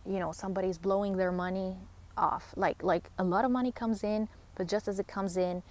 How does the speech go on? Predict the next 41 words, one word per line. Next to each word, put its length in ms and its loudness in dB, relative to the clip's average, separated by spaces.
it 120 -2
goes 200 6
out 200 0
the 80 2
window 320 2
'cause 160 -6
the 60 -2
person 540 -4
can't 280 0
handle 320 0
it, 160 -2
especially 460 -2
because 320 -2
it's 280 -2
aspecting, 560 -2
aspecting 600 -2
the 120 0
sun, 460 -4
the 100 -4
natal 320 0
ch-, 200 -12
sun. 400 0
And 240 4
so 400 4
with 280 2
me, 340 2
it's 280 4
not 260 0
like 240 -2
that. 320 -6
It 100 -8
has 180 -2
never 280 2
been 220 -2
like 220 -8
that. 160 -4
I 60 -6
have 200 -4
always 280 2
been 340 2
very 640 6